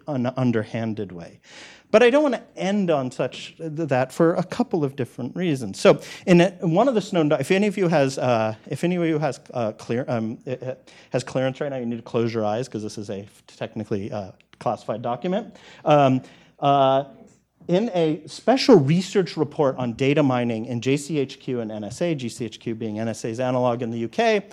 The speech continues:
they noted this. "A problem with the use of random forests," that's one of the key algorithms that, um, underlies a lot of machine learning today, "is that the, their decisions cannot simply be,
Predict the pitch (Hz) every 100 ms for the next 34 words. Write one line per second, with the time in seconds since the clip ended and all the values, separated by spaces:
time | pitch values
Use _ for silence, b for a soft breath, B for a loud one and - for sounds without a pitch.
0 | B B B B - 202 196 127 156 175
1 | 277 - - - _ b - 214 - 277
2 | 339 349 311 247 180 151 170 226 180 131
3 | 127 160 214 226 - 113 120 233 - 127
4 | 117 131 117 113 - 175 143 135 139 123
5 | 120 123 117 123 120 113 - 117 110 110
6 | 135 135 123 117 113 110 117 110 113 107
7 | 113 107 104 107 - 131 208 196 202 202
8 | B B B 196 202 214 180 156 170 170
9 | 226 277 - 156 165 160 143 131 143 -
10 | 180 196 208 185 147 131 143